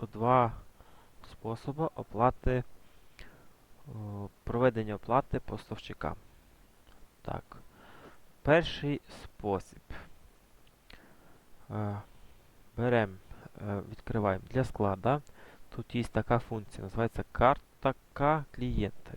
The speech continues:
Відкриваємо. І вибираємо тут, е, контрагента. Відкриваємо,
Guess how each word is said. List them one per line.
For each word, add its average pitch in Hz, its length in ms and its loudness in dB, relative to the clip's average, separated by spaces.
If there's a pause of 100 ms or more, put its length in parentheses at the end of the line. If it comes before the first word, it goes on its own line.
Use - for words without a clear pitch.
Відкриваємо. 113 720 0 (2000)
І 147 320 2 (380)
вибираємо 135 760 2 (580)
тут, 120 220 -6 (160)
е, - 80 -6 (1400)
контрагента. 110 840 0 (2750)
Відкриваємо, 123 760 0